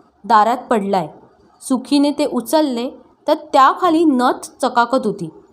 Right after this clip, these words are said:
ते मालकांना दाखवत सुखी म्हणाला, "मालक, मी झटकन शटर बंद केले नसते तर ती नाचणारी जोडी रात्रीच पळून गेली असती."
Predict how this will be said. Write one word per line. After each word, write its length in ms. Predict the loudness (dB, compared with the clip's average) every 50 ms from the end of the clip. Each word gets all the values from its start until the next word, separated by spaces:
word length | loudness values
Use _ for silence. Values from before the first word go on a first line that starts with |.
| _ _ _ _ _ _ _ _ _ _ -4
ते 100 | -2 0
मालकांना 480 | 2 2 2 2 0 0 -2 -2 0 0
दाखवत 340 | 0 0 0 0 -2 -4
सुखी 340 | -4 -4 -6 -8 -4 -2 0
म्हणाला, 440 | 2 2 2 0 -2 -2 -4 -6 -6 -8 -14 _ _ _ _ _ _ _ _ _ _ _ 0
"मालक, 420 | 0 2 2 2 0 0 -2 -4 -6 -10 -20 -20 _ _ _ _ _ _ _ -8 -4
मी 120 | -2 -2
झटकन 540 | -2 0 -2 -2 -2 -2 -2 0 0 0 0
शटर 340 | -2 -2 -2 -2 0 0 0
बंद 320 | 0 0 0 0 2 0 0
केले 260 | 0 0 -2 0 0
नसते 720 | 0 -2 -2 -4 -6 -2 0 0 0 0 0 -4 -10 -18 -20 _ _ -8 -8
तर 60 | -4 -2
ती 80 | 0
नाचणारी 580 | 0 2 2 0 0 -2 -4 -4 -4 -2 -2 -2
जोडी 280 | 0 0 0 0 0
रात्रीच 440 | 2 2 2 2 2 -2 -4 -2 -2
पळून 220 | -2 0 0 0 0
गेली 240 | 0 -2 0 0
असती." 320 | -2 -4 -4 -8 -12 -14